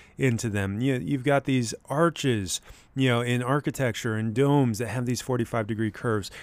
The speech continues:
that use it as a support structure. And we have this built in. We are fearfully and wonderfully made. But, uh, this is not what this lady had. She, she didn't have phase one arthritis. So phase one arthritis is, again, a normal joint space, but an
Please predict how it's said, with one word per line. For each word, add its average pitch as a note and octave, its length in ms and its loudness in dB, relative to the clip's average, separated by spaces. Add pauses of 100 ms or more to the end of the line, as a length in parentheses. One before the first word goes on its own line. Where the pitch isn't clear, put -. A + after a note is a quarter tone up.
(120)
that C3 100 2
use C3 180 4
it C3+ 60 6
as A2+ 140 0
a A2 40 -2
support A#2 440 -2
structure. A#2 340 -4
And B2+ 100 0
we E3 120 0
have E3+ 340 -2
this C#3 180 2
built C3+ 280 2
in. F3 160 2
We C#3+ 80 4
are B2 80 4
fearfully D#3+ 680 4
and A#2 160 4
wonderfully A2+ 400 -2
made. C#3+ 360 2 (840)
But, C3 400 4 (340)
uh, C3 240 4
this E3 200 2
is D#3 100 2
not C3 240 0
what B2 160 -6
this A#2 180 -4
lady A2+ 160 -2
had. F3 340 0
She, C#3 260 0 (100)
she C3+ 160 -4
didn't D3 500 2
have C#3+ 240 -4
phase C3+ 260 0
one A#2+ 220 -2
arthritis. F#2+ 400 -4
So B2+ 180 0
phase D#3+ 320 6
one D3 140 6
arthritis A#2 480 2 (300)
is, C3+ 100 4
again, C3 260 4
a A2 80 2
normal C#3 600 4
joint D3+ 480 0
space, G#2+ 280 -2
but A#2+ 200 -2
an A#2+ 180 -4